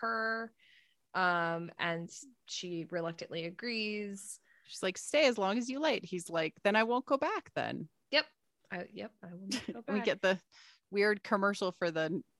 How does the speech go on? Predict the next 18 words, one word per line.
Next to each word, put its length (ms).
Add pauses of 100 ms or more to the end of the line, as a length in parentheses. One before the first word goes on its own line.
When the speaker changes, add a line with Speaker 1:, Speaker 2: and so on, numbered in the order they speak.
(180)
Speaker 2:
ramen. 520 (720)
Speaker 1:
Yeah, 280 (260)
that's, 360
yeah, 160
that's 160
why 80
I 40
didn't 180
include 360
it, 180
Speaker 2:
Carbonara 300
Speaker 1:
'cause 160
it 140
felt 200
Speaker 2:
ramen. 340 (420)
Speaker 1:
Yeah, 400 (760)
with 140 (220)
bacon. 580